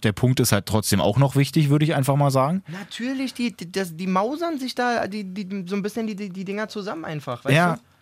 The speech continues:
Speaker 1: klar verlieren die halt auch schon dreizehn Spiele in der Saison, aber jetzt halt so ein Unentschieden auf Schalke zu holen, also das ist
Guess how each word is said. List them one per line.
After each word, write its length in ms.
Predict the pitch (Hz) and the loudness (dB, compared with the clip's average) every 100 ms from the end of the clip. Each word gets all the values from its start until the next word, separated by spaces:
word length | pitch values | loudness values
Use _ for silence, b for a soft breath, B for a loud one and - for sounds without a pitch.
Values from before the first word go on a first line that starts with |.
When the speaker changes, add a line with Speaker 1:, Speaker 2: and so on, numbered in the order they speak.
| - | -2
Speaker 1:
klar 240 | 131 135 | 2 4
verlieren 320 | - 156 143 185 | 4 4 6 6
die 120 | 180 | 6
halt 120 | 175 | 6
auch 120 | 190 | 2
schon 160 | 156 175 | 2 4
dreizehn 340 | 135 165 - | 4 4 4
Spiele 240 | 165 170 180 | 4 4 6
in 60 | |
der 100 | 175 | 6
Saison, 380 | 165 170 165 170 | 4 4 4 4
aber 220 | 135 131 127 | 4 4 4
jetzt 160 | 143 | 2
halt 100 | 160 | 2
so 80 | 151 | 2
ein 60 | 120 | 2
Unentschieden 480 | 135 156 - 165 | 4 4 4 2
auf 200 | - 120 | 4 2
Schalke 360 | - 120 147 170 | 4 2 2 0
zu 180 | - 151 | 4 4
holen, 320 | 139 160 170 | 6 4 4
also 220 | 101 110 | 2 2
das 180 | 104 101 | 2 2
ist 320 | 110 104 - | 2 0 -2